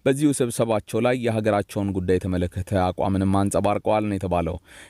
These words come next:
ከዚህ ቀደም ሊዘጋ ከጫፍ መድረሱ ሲነገር በነበረው የኤርትራ ኤምባሲ በዲፕሎማትነት እያገለገሉ የሚገኙት ሰው በአዲስ አበባ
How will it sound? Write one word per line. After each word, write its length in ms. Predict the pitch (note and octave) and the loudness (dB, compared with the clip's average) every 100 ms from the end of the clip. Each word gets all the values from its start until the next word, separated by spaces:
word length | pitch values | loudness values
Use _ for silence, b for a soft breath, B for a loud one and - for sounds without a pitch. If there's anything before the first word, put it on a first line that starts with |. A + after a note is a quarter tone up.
| _ | _
ከዚህ 320 | - E2+ G2+ | -4 2 2
ቀደም 420 | G#2 F#2 G#2 C3 D#3 | 0 -2 0 0 0
ሊዘጋ 580 | B2 G#2+ G#2+ G2 G#2+ C#3 | 0 2 -2 0 -2 -2
ከጫፍ 380 | C#3 A#2 G#2+ G#2+ | -6 -4 -4 -2
መድረሱ 340 | G#2 G2 F#2+ F#2+ | -2 0 0 -2
ሲነገር 520 | - F#2+ F#2 F2+ F2+ | -2 0 0 0 -2
በነበረው 480 | F2 F2+ E2+ F2+ C3 | 0 -2 0 2 2
የኤርትራ 420 | A2+ F#2 - G2+ | 2 0 0 0
ኤምባሲ 440 | F2+ F2 F2 - B2 | 0 0 -2 -2 -2
በዲፕሎማትነት 840 | G#2 G2+ A2 G2 F2+ F2 F2+ E2+ F2+ | -2 -2 0 0 0 0 -2 0 2
እያገለገሉ 600 | F#2 F2 F2 E2+ E2+ E2+ | 2 2 0 -2 0 0
የሚገኙት 680 | E2 F2 F2+ F2+ E2 E2+ - | 2 0 0 0 0 -2 0
ሰው 200 | D#3 D#3 - b b b - | 0 0 -4 b b b -8
በአዲስ 360 | E2 E2 A2+ A#2 | -6 0 0 2
አበባ 220 | G#2 | 0